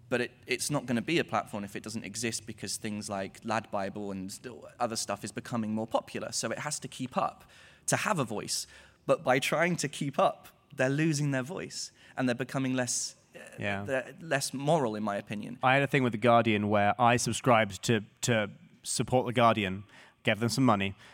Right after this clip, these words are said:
Speaker 2: and then literally the next month they wrote this article going, "Zoella is destroying child literacy." And I was like, "You have a choice here. Either you're clickbait media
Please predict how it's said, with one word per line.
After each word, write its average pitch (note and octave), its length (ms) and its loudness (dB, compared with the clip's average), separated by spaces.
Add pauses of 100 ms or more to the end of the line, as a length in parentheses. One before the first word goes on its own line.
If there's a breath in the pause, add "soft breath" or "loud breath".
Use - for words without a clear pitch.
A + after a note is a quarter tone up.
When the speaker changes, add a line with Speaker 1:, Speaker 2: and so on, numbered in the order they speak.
(200 soft breath)
Speaker 2:
and A2+ 100 2
then A2 240 2 (100)
literally B2 440 2
the A#2 80 2
next B2+ 280 2
month A2+ 340 -2
they A2 120 2
wrote A2 240 2
this A2+ 160 -2
article A2+ 440 2
going, G2 440 0
"Zoella C#3+ 760 8
is B2+ 280 2
destroying D3+ 680 4
child C#3 400 6
literacy." G#2+ 720 0 (400 soft breath)
And A#2+ 80 6
I B2 40 8
was B2+ 120 4
like, C3 240 6 (220 loud breath)
"You G3 160 8
have G#3+ 180 8
a - 40 2
choice A3+ 440 6
here. G#2+ 220 4 (100)
Either F#3 320 6
you're G3 140 6
clickbait D3+ 400 4
media C3 360 4